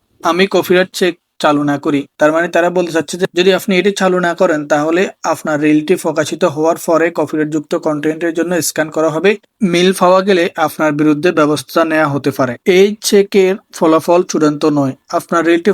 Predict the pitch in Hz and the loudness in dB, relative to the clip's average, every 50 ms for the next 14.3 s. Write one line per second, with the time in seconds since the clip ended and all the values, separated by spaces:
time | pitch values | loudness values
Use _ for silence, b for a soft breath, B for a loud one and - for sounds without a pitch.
0 | 165 175 165 165 165 - - - 190 170 160 175 175 170 - - 170 156 156 160 | 0 0 -2 -2 -4 -4 -2 -2 -2 0 0 0 0 0 0 0 0 2 4 2
1 | 170 170 170 185 170 160 156 156 - - 147 143 175 175 - 175 151 147 165 170 | 2 2 2 0 2 2 0 -2 -2 -4 -2 0 0 0 2 0 0 0 0 -2
2 | - - 165 160 151 - 175 175 175 - 185 175 - 156 139 135 - _ - 147 | -4 -4 -6 -6 -4 -4 -4 -4 -4 -2 -2 -2 0 0 -2 -2 -4 _ -2 0
3 | 147 156 170 180 185 - - 185 170 165 160 180 180 - 190 190 190 196 214 - | 0 2 2 2 0 0 -2 -2 0 0 2 2 2 4 4 4 4 2 0 -4
4 | - - 165 160 165 165 170 175 180 185 190 196 196 196 - 175 160 151 143 143 | -8 -6 0 2 2 2 4 2 4 4 2 2 0 -2 0 0 2 2 2 0
5 | 147 151 147 147 143 143 143 151 175 185 175 165 147 143 135 - - 156 151 151 | 0 0 2 2 2 0 2 2 2 2 4 2 0 0 -2 -4 -4 -6 -4 -4
6 | 143 156 139 - 151 135 131 135 127 127 _ - 160 151 180 185 196 185 190 190 | -2 -4 -2 -2 -2 -2 -2 -4 -8 -8 _ -8 -4 -2 0 0 2 2 2 0
7 | 185 170 180 175 - 208 196 208 196 196 196 190 185 190 208 196 190 190 180 165 | 0 0 -2 -2 0 0 0 2 2 2 2 0 2 2 2 2 2 2 2 2
8 | 165 160 151 - 160 151 151 151 151 151 147 - - 147 135 - - 170 160 147 | 2 0 0 -2 -2 0 0 0 0 -2 -6 -10 -16 -20 -14 -6 -2 -2 -2 0
9 | 180 185 190 185 - 196 180 196 180 - - 165 165 160 - 185 170 170 170 170 | 0 -2 -2 -2 -2 -6 -4 -4 -4 -4 -6 -8 -8 -8 -4 -2 -2 0 0 0
10 | 175 175 - - 156 143 143 151 160 160 160 151 143 - 143 151 180 226 - _ | -2 -2 -2 -4 -4 -2 -2 -2 -2 -2 -4 -4 -2 0 0 0 0 -2 -6 _
11 | - 156 156 147 - 160 143 - 170 160 170 170 170 160 151 151 156 160 156 190 | -2 -2 -2 0 0 -4 -4 0 0 0 2 2 2 2 0 0 -4 -2 0 0
12 | 165 151 143 143 - _ _ _ _ - 143 147 156 165 170 170 175 190 _ _ | 0 0 -2 -4 -6 _ _ _ _ -2 -2 0 2 2 2 2 0 -4 _ _
13 | _ _ - 180 165 - - 170 160 160 160 156 160 160 160 156 156 170 170 175 | _ _ -8 -8 -8 -6 -6 -4 -2 0 2 2 4 4 2 2 0 -2 -2 -2
14 | 190 180 175 185 175 | -2 -2 0 0 0